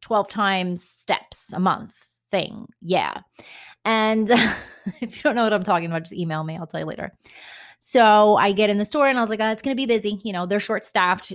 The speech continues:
They're short-staffed everywhere. It says it everywhere. And I waited ten minutes.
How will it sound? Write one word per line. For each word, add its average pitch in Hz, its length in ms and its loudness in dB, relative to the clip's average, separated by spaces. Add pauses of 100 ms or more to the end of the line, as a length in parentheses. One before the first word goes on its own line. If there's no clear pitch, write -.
(120)
They're 214 240 0
short-staffed 226 440 0
everywhere. 175 440 -2
It 185 160 -6
says 190 160 0
it 180 60 -2
everywhere. 165 440 -2 (500)
And 202 480 0 (300)
I 220 80 0
waited 311 240 2
ten 403 160 2
minutes. 440 520 0